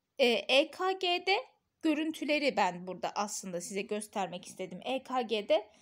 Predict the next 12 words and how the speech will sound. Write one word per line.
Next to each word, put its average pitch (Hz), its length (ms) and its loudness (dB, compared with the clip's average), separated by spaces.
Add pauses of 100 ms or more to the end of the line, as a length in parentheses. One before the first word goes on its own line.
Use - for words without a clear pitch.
(120)
hani 240 380 0 (220)
kasılmalar 269 600 0
olduğu 247 340 0
zaman 262 380 -4
nasıl 277 260 -2
görüntüler 180 540 -4
ortaya 180 360 -6
çıkar? 339 380 -4
Bunlardan 220 460 -2
bahsetmek 180 500 -8
istedim. 240 380 -10 (340)
Arkadaşlar, 302 600 0